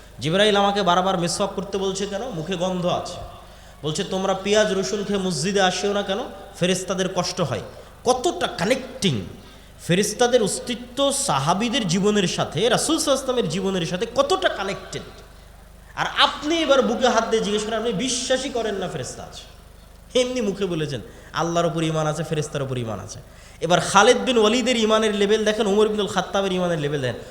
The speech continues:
ওরা তো স্বচক্ষে দেখছে যে যুদ্ধের মাঠে ফেরেশতা যুদ্ধ করতেছে, বদর, উহুদ, খন্দক, হুনাইন, যুদ্ধ করতেছে ফেরেশতা, ফেরেশতার যুদ্ধের ধুলা উঠতেছে, ফেরেশতারা আসতে রাসূল সাল্লাল্লাহু আলাইহি ওয়াসাল্লামের সাথে কথা বলতেছে।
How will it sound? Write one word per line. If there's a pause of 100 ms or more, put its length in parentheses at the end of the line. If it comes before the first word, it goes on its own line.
(100)
ওরা
তো
স্বচক্ষে
দেখছে (440)
যে
যুদ্ধের
মাঠে
ফেরেশতা
যুদ্ধ
করতেছে, (120)
বদর,
উহুদ,
খন্দক,
হুনাইন,
যুদ্ধ
করতেছে
ফেরেশতা, (440)
ফেরেশতার
যুদ্ধের
ধুলা
উঠতেছে, (520)
ফেরেশতারা
আসতে
রাসূল
সাল্লাল্লাহু
আলাইহি
ওয়াসাল্লামের
সাথে
কথা
বলতেছে।